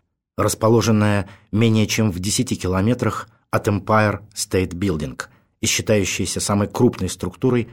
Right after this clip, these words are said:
в системе исправительных заведений мира. В корпусе, названном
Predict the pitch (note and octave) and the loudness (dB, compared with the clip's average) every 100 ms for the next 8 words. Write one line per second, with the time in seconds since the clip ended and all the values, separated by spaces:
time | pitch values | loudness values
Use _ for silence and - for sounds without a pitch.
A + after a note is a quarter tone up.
0 | - - - - B2 A2+ A2 A2 - G2 | -20 -6 -4 -2 2 2 2 -4 -2 -2
1 | G2 F#2+ F#2 F2 F2 F2+ F2 E2+ E2+ E2 | -2 -2 -2 -2 -4 -2 -2 -2 -2 -2
2 | D2+ C2+ _ _ _ _ _ _ _ _ | -4 -8 _ _ _ _ _ _ _ _
3 | - A#2 - F#2+ A2 G#2 F2+ G2 F#2+ F2+ | -2 0 0 -2 0 0 0 0 -2 -4